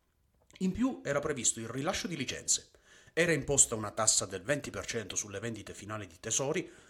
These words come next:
ed altre misure di poco conto, ma che comunque potevano facilitare appunto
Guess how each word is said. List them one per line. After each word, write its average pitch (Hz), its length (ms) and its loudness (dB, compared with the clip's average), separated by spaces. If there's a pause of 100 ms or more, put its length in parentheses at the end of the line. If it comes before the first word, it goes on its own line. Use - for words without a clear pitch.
(140)
ed 190 140 10
altre 208 320 8
misure 135 400 2
di 113 80 -6
poco 104 240 -4
conto, 92 420 -4
ma 139 180 2
che 165 140 -2
comunque 135 520 0
potevano 104 460 -4
facilitare 135 600 0
appunto 107 560 -6